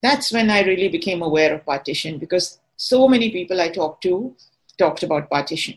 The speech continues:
So everything that I had seen but not noticed as a child, uh, came back to me with,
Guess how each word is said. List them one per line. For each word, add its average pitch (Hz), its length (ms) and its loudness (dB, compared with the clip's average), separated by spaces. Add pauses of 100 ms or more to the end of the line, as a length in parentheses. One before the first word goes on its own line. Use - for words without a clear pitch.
So 208 480 0 (140)
everything 240 640 2
that 208 160 0
I 196 160 0
had 208 340 0 (720)
seen 285 580 6
but 220 160 2
not 208 240 -2
noticed 214 680 -2
as 190 440 0
a 175 140 2
child, 180 720 0 (120)
uh, 160 280 0
came 190 360 -2
back 156 320 -6
to 220 80 -4
me 175 500 -2
with, 170 280 -2